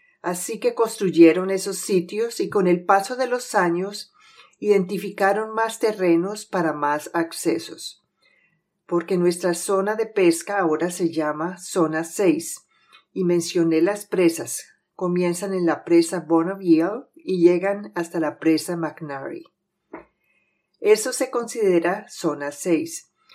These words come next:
La pesca, el río se identifica en áreas que comienzan en el estuario y llegan a la desembocadura que es como la Zona uno.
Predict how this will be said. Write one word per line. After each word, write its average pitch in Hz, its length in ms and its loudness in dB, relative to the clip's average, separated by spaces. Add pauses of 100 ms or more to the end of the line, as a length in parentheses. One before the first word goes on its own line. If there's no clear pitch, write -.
(120)
La 160 300 0
pesca, 196 600 -2
el 175 220 2
río 202 440 -4
se 208 180 -4
identifica 180 760 -6
en 190 120 -4
áreas 170 540 -4
que 175 180 -4
comienzan 175 800 0
en 180 160 0
el 156 120 2
estuario 156 840 -4 (420)
y 202 180 -6
llegan 208 440 2
a 196 80 2
la 196 120 2
desembocadura 190 1000 0
que 160 180 2
es 143 140 -6
como 175 260 -6
la 147 180 -2
Zona 156 500 -4
uno. 151 320 -2